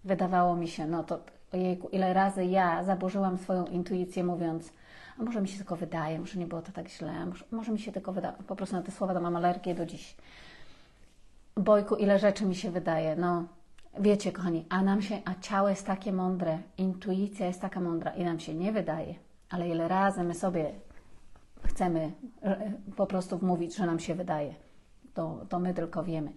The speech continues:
Dobrze, kochani, czujecie, że tutaj mięcho było? Bo ja czuję, że to było mięcho ostre. Nie? To, to jest dobra ta książka, jest hit.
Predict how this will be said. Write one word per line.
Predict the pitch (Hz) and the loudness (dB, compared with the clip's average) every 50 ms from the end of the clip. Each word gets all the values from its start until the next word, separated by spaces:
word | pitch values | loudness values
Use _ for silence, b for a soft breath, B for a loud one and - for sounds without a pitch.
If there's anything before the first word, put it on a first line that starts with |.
| B B B B B B B | B B B B B B B
Dobrze, | 185 214 214 214 214 202 | 10 10 10 10 6 2
kochani, | 208 208 180 175 160 147 180 | 2 2 0 0 0 -2 -2
czujecie, | - - 233 220 226 220 226 226 | -2 2 2 4 4 4 2 0
że | 214 220 | 0 0
tutaj | 214 220 220 226 208 | 0 2 2 2 4
mięcho | 202 202 196 196 196 190 208 190 | 4 4 4 4 2 2 2 2
było? | 180 190 185 185 180 185 - - - - - | 4 4 4 6 6 4 4 0 -6 -6 -2
Bo | 180 180 | 2 4
ja | 185 185 185 | 6 6 4
czuję, | - 208 208 202 | 4 2 2 2
że | 196 190 | 0 0
to | 202 | -2
było | 180 190 185 185 | 0 2 2 2
mięcho | 185 185 185 185 180 214 185 | 2 2 0 0 0 0 0
ostre. | 160 156 - - - - 143 - - - - - - - - - - | 0 -2 -4 -8 -12 -12 -12 -12 -14 -20 -20 -20 -20 -20 -20 -12 -6
Nie? | 190 175 180 196 | -2 -2 -2 0
To, | - 202 190 | 0 -2 0
to | 196 190 | 2 2
jest | 190 196 196 | 2 2 6
dobra | 190 214 185 190 - | 6 6 6 6 4
ta | 190 170 | 4 2
książka, | - - 175 165 165 - - 170 160 | 0 -2 -2 -2 -2 -4 -4 -4 -2
jest | 160 151 - - - | -2 -4 -6 -10 -16
hit. | - - - 180 - | -10 -4 -4 -4 -4